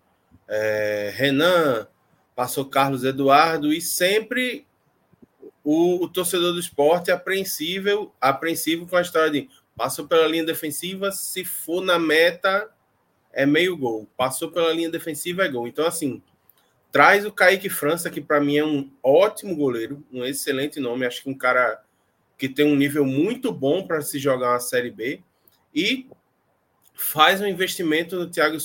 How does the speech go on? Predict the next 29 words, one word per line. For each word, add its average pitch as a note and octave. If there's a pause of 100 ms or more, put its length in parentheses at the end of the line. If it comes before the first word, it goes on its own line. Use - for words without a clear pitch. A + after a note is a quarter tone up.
(120)
no C3+
Thiago C3+
Couto, C#3
que -
foi, E3
já E3+
foi F3+
um G#3+
cara D3+ (440)
que -
se D3
destacou C#3+
no D#3
Juventude, C#3+
e F3
é F3
um G3+
cara F3
que F#3
vem F3
de F3
uma F#3
base D3+
que -
revela D#3
sempre E3+
muito F3+
bons F3
goleiros, C#3+